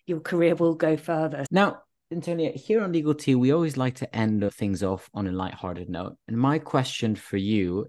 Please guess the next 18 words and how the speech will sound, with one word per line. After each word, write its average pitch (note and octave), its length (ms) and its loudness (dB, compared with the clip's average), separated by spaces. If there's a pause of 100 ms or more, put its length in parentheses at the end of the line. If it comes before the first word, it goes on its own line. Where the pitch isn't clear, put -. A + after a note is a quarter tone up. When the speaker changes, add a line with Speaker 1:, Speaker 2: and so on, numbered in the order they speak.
(120)
Speaker 2:
today F#2 460 -4
is, G#2 200 -4
what A#2 280 -2
is D3+ 120 -4
your B2 120 -2
favorite A2+ 480 -2
dramatized A2+ 720 -4
legal A#2+ 200 0
character F#2+ 720 -4
from F#2 240 -8
a F#2 80 -6 (140)
T - 180 0
V C3 140 2
show B2 420 0
or G2 160 -6
movie, G2+ 460 -2
and F2+ 140 -10
why? F2+ 380 -10